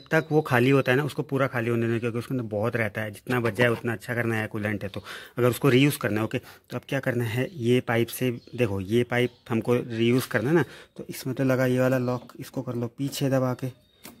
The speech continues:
और ऐसा होता है ना, ये देखो, ये बहुत हार्डली जाएगा, छोड़ना मत, वरना छटकता है बड़े गंदे ढंग से,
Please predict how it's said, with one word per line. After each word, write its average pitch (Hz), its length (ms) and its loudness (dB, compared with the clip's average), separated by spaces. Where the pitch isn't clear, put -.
और 139 180 2
ऐसा 143 280 2
होता 147 160 2
है 135 60 -2
ना, 139 120 -4
ये - 140 -8
देखो, 120 220 -6
ये 120 240 -4
बहुत 135 240 2
हार्डली 131 260 2
जाएगा, 135 240 2
छोड़ना 139 320 0
मत, 165 80 2
वरना 160 220 4
छटकता 123 420 -6
है 139 120 -4
बड़े 135 180 0
गंदे 123 240 0
ढंग 117 180 0
से, 110 140 -6